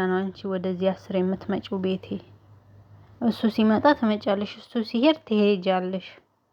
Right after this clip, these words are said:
አንቺ ባሌን ነው የምትፈልጊው" እያለቻት በጥፊ ሁላ ልትላት ማለት ነው ጋይስ። ግን ሮዛ ገረመችኝ እውነት። እሺ፣ እሺ፣ የእቺ ቡኔ የሚሏት እሺ፣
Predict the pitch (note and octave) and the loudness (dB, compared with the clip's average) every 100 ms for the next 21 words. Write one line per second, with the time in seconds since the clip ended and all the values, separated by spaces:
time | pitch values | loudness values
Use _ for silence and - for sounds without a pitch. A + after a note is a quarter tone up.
0 | _ _ - G3+ - A#3 G3+ F#3+ F#3+ G3 | _ _ -8 -8 -2 0 2 0 -2 -2
1 | G3 G3 - G#3 G#3 G3+ G3+ G3+ - - | -4 -8 -8 -8 -6 -4 -4 -4 -16 -20
2 | - - - - - - - - C#4+ D4 | -20 -20 -20 -20 -20 -20 -20 0 6 8
3 | D4+ C4+ C4 - A#3+ B3 B3 A3+ - A3+ | 8 6 2 0 2 2 0 -8 -2 0
4 | G#3+ G#3 G3+ - G#3 B3 B3 G#3 G3 G3 | 0 -2 -6 -10 -6 -6 -4 -6 -4 -6
5 | G3+ G3+ G3 - _ - _ _ _ _ | -4 -6 -8 -14 _ -20 _ _ _ _
6 | _ _ C#4 B3 D#4+ D4+ B3 B3+ A#3+ F#4+ | _ _ -10 4 6 6 6 2 2 2
7 | G#4+ F#4 A#3+ A3 G3 - G#3+ G#3+ D#4 F#4+ | 4 2 0 -4 -6 -8 -6 -2 -2 -2
8 | D4+ - B3+ A3+ B3+ - - A3+ A3 G#3+ | -6 -4 -6 -2 -2 -2 0 4 6 8
9 | G#3+ G3 F#3+ G3+ - G#3+ F#3+ G#3 G3+ F#3+ | 6 4 0 -2 -8 -6 -4 -4 -4 -4
10 | F3+ F3+ F3+ F#3+ F#3+ F#3+ C#4+ B3 F#3+ | -4 -6 -6 -4 -2 2 2 2 -8